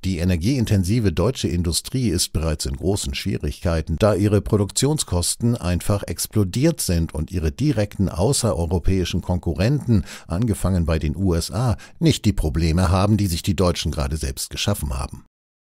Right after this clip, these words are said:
In der Europäischen Union, die eigentlich das zweite große Kollateralziel der U-S-amerikanischen Anti-Russland-Sanktionen ist, wurden die meisten gemeinschaftlichen Projekte in den Bereichen Wissenschaft, Technologie und Energie bereits nach unten korrigiert.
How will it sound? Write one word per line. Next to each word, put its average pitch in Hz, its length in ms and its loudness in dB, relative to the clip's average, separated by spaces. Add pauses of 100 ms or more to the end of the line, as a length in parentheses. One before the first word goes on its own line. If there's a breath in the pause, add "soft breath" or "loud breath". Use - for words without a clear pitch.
(160)
In 135 100 4
der 147 100 8
Europäischen 143 540 4
Union, 113 580 6
die 71 160 -4
eigentlich 80 400 -2
das - 240 -4
zweite 90 480 0
große 85 480 0
Kollateralziel 80 1040 0
der 71 220 -4
U-S-amerikanischen 80 1000 -2
Anti-Russland-Sanktionen 82 1300 -2
ist, - 260 -2 (300 loud breath)
wurden 123 260 2
die 113 100 0
meisten 110 360 2
gemeinschaftlichen 101 880 0
Projekte 92 500 0
in 82 100 0
den 87 140 2
Bereichen 78 440 -2
Wissenschaft, - 720 -2
Technologie 80 680 0
und 73 160 -4
Energie 78 440 -2
bereits 104 340 0
nach 113 160 -2
unten 80 360 -2
korrigiert. 95 680 0